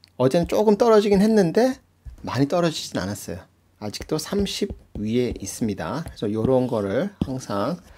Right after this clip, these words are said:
염두에 두시길 바라고요. 그러면 가장 이제 질문을 많이 할 수 있는 게 과연 그, 이 마켓이 계속 유지가 될 수 있을 것 같느냐.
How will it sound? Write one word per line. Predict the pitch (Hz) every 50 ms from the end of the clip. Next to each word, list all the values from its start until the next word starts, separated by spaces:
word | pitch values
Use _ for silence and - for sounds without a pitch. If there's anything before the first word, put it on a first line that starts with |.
| - - - - - - - - _ _
염두에 | 104 101 107 117 117 117 117 117
두시길 | - 120 113 113 113 110 110 107 104 - - - 127 117 117
바라고요. | - - 101 98 107 104 - 82 80 87 95 101 98 95 _ _ _ _ _ _ _ _ _ _ _ _ - - _ _ - - - _ _
그러면 | _ - 117 123
가장 | 120 - - 110 - 147 143 139 127
이제 | 110 107 107
질문을 | - - 127 123 131 135 143 143
많이 | 113 92 98 120 123
할 | 110 110 - - - - -
수 | - - -
있는 | 120 113 107 104
게 | - 143 175 175 - _ _ _ _ _ _ _ _ _ _
과연 | - - 113 120 139 117 92 90 87 _ _ _ _ _ _ _ _ _ _ _ _ _ _ _ _ _ _ _ _ _ _ _ _ _ _ _ - - _ _ _ _ _ _ _
그, | - - 110 107 107 110 107 110 98 95 95 98 92 85 73 67 58 50 - - - _ _ _ _ _ _ _ _ _ _ _ _ _ _ _ _ _ _ _
이 | - 135 127
마켓이 | - - - - - - 208 - - - 113 104 113 110 92 -
계속 | _ _ 127 147 165 135
유지가 | 123 135 147 - 202 202
될 | 190 - 131 127
수 | - -
있을 | 135 110 - - - - 127 - - 135
것 | - -
같느냐. | 113 98 113 117 113 110 85 73 - 101